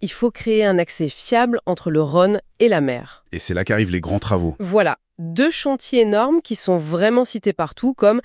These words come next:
Speaker 1: à l'origine de la naissance de Port-Saint-Louis. D'abord, on crée un port artificiel, un bassin en eau profonde. Ça commence dès mille huit cent soixante-quatre.
Speaker 2: Mhm.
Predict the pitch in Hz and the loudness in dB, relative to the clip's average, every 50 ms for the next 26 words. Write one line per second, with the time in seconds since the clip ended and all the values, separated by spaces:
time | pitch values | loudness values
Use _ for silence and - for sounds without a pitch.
0 | - - - - _ _ - 220 226 233 240 240 220 233 220 196 180 185 190 208 | -8 -16 -20 -20 _ _ 0 2 4 4 4 4 2 0 -2 -2 0 2 2 4
1 | 233 254 233 170 170 165 190 185 175 170 170 160 156 - - 208 208 185 185 - | 4 4 2 0 0 0 2 4 4 4 4 2 0 0 -2 -2 -2 -2 -4 -4
2 | - 170 - - - 165 147 147 143 135 135 - _ - - - - - - - | -4 -6 -6 -4 -2 -2 0 0 -2 -4 -8 -14 _ -20 -20 -20 -20 -20 -20 -20
3 | - - - 165 202 208 220 294 277 262 - - 269 247 208 180 - - 233 226 | -20 -8 -2 2 2 4 4 4 4 2 0 0 2 2 2 2 2 0 0 0
4 | 208 - - 226 - - - - - 220 190 - - 151 135 127 120 - - 160 | 0 -2 -4 -4 -4 -6 -16 -12 -10 -10 -8 -6 -4 -4 -2 -2 -4 -4 -2 0
5 | 156 156 156 226 247 - - - 254 254 262 - - 185 175 180 202 226 202 - | 0 2 2 0 0 0 0 0 0 0 0 -2 0 0 2 4 4 2 0 0
6 | - 196 160 - - - 123 117 - _ _ - - 156 147 - 160 170 185 202 | -4 -6 -6 -6 -10 -10 -10 -10 -12 _ _ -8 -6 -4 0 2 2 4 4 2
7 | 180 151 156 156 160 175 202 202 214 220 - - 190 - - 165 - 143 131 127 | 2 2 0 2 4 4 4 4 4 2 0 0 -2 -2 -2 -6 -6 -4 -6 -6
8 | - - 226 330 - - - 87 76 69 80 98 139 147 | -2 -2 -2 -2 -2 -4 -6 -6 -6 -4 -6 -6 -6 -8